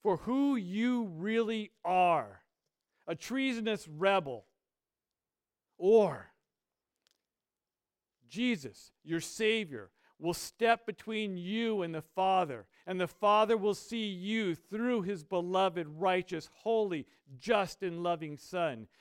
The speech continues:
and you will enter into his rest, enter into the new heaven and earth, enter into eternal salvation and fellowship with your Father because of the Son.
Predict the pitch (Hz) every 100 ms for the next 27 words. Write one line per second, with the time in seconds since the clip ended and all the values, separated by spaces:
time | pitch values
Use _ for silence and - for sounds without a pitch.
0 | - 180 185 214 208 202 - - 247 233
1 | 190 - - 233 226 202 160 160 127 143
2 | 139 113 _ _ _ _ - 196 262 -
3 | 226 - 208 262 247 214 175 175 180 160
4 | 165 175 156 151 147 147 131 - _ _
5 | 208 269 240 226 202 - 247 269 226 170
6 | 127 _ _ _ _ - 208 - 220 226
7 | 196 160 - 185 170 160 175 160 170 139
8 | - 143 - 185 180 175 180 156 143 143
9 | - 151 143 110 98 _ _ _ _ _
10 | _ _ - 170 214 185 165 147 - 170
11 | 151